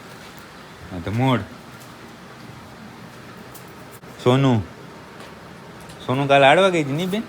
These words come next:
પરમદી? હમ, હમ. દરરોજ જાય છે? હમ, હમ. ધોરીનો.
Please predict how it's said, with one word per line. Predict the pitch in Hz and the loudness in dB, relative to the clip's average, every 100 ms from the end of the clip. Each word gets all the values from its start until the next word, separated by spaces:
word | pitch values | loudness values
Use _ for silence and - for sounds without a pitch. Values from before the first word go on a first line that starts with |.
| - - | -12 -6
પરમદી? | - 135 147 170 - - - - - - 117 | 0 0 0 -4 -8 -16 -20 -20 -20 -16 -10
હમ, | 117 110 | -8 -6
હમ. | 107 101 - - - - - 330 339 320 294 294 302 - - - - - | -6 -8 -10 -14 -16 -16 -12 -10 -8 -10 -12 -12 -12 -12 -14 -14 -14 -2
દરરોજ | 107 147 160 | 4 4 6
જાય | 175 180 | 4 4
છે? | 202 254 - - - - - | 2 -2 -10 -16 -16 -12 -2
હમ, | 110 | 0
હમ. | 104 98 92 - - - - - - - | 0 -2 -6 -12 -14 -14 -16 -16 -16 -8
ધોરીનો. | 98 107 123 120 | 0 4 4 4